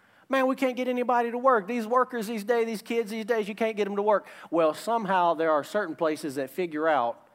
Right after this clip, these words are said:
how to train people properly so that we have a good experience and we have good food every time we go. It's a result of training.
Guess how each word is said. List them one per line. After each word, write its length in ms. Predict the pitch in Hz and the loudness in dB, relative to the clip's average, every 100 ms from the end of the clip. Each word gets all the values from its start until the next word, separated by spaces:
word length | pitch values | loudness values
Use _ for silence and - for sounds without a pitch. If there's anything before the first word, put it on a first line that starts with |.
| _ _ _ | _ _ _
how 440 | - - 202 190 180 | -8 0 4 4 2
to 260 | - 180 | -2 -6
train 340 | 160 190 185 170 | -4 -4 -2 -2
people 300 | 180 156 135 | -4 -4 -4
properly 420 | 175 165 156 143 | 0 0 0 -6
so 200 | - 160 | -4 -4
that 140 | 139 | -2
we 140 | 139 170 | -2 -2
have 160 | 156 | -2
a 60 | 135 | -2
good 160 | 156 | -6
experience 500 | 143 - 156 143 139 | -6 -8 -6 -6 -6
and 80 | 135 | -6
we 100 | 139 | -4
have 140 | 135 127 | -4 -4
good 160 | 135 | -8
food 240 | - 143 127 | -6 -6 -4
every 200 | 123 123 | -6 -6
time 240 | 139 131 | -8 -8
we 100 | 127 | -6
go. 200 | 127 131 | -2 -2
It's 140 | 139 143 | -4 -8
a 60 | |
result 400 | 139 135 143 139 | -8 -4 -4 -4
of 100 | 131 | -10
training. 380 | - 175 139 101 | -6 -4 -4 -10